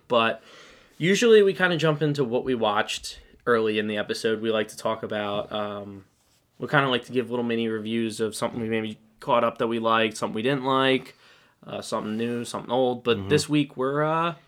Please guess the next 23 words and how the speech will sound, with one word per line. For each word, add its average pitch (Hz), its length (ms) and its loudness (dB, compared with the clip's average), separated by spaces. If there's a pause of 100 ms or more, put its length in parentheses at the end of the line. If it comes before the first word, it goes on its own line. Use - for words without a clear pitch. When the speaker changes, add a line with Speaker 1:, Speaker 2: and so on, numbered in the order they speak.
(880)
Speaker 1:
we're 143 280 4
gonna 156 180 2
do 143 100 -2
something 165 240 -2
different. - 280 -4
We're 113 80 -8
gonna 127 160 -2
look 135 180 -2
back 139 280 2
at 135 140 -2
this 131 200 -2
year. 143 260 0
We're 117 180 -4
gonna 123 160 -4
talk 131 280 -4
about, 117 500 -4
I 151 120 2
kinda 180 260 6
thought 151 200 0
about 131 240 -2
this. 120 220 -6
We, 123 240 -6
we, 120 200 -8